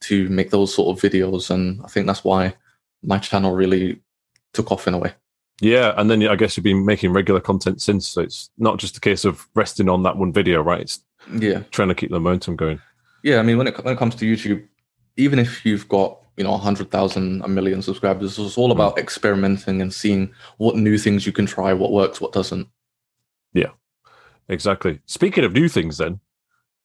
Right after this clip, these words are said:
Speaker 2: excellent segue there, I thought.
Speaker 1: <laughs>
Speaker 2: Um, th-, this is the first F one game in mo-, where there's been new tracks for free after release. So last year in
Speaker 1: Yes.
Speaker 2: twenty twenty, there was Hanoi, where that was new from the start, and then it was never used in real life.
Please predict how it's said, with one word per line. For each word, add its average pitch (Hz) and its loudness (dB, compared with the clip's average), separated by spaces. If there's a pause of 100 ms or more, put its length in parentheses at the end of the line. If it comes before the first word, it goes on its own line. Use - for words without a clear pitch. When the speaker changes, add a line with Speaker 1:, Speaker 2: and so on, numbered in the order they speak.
(120)
Speaker 2:
excellent - -10
segue 87 -4
there, 92 -2
I 95 -4
thought. 117 -6 (200)
Speaker 1:
<laughs> - -14
Speaker 2:
Um, 135 2 (640)
th-, 170 0
this 190 0
is 196 2
the 185 0
first 190 2
F 175 0
one 156 2
game 139 2
in 131 2
mo-, 147 -4 (280)
where 127 4
there's 113 0
been 117 0
new 127 2
tracks - -6 (160)
for 107 -4
free 107 0
after 110 0
release. 98 -4 (640)
So 90 2
last 107 0
year 101 4
in 95 4
Speaker 1:
Yes. 90 -6
Speaker 2:
twenty 98 0
twenty, 101 0
there 92 2
was 87 -2
Hanoi, 95 0
where 92 -2
that 95 -4
was 95 -6
new 92 -2
from 87 -10
the 87 -4
start, 110 0
and 101 -2
then 95 0
it 87 -6
was 92 -4
never 104 0
used 101 0
in 95 0
real 98 2
life. 147 0